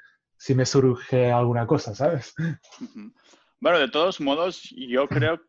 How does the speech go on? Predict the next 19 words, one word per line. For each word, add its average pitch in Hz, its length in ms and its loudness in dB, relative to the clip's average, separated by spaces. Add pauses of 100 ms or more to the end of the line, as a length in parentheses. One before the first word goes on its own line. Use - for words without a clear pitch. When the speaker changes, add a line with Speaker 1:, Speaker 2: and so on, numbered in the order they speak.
Speaker 2:
que 123 380 -2
en 110 640 -6 (480)
eso 127 260 -6
que 131 80 0
acabas 120 300 2
de 110 120 -2
decir 139 520 -6
tiene 139 380 -4
bastante 135 640 -2
sentido, 117 600 -4
porque 110 240 -6
justo 135 520 -4
hace 131 220 -2
nada 127 220 2
escribía 117 680 -4 (600)
sobre 123 320 -2
este 113 200 -6
tema 113 240 -4
del, 107 260 -8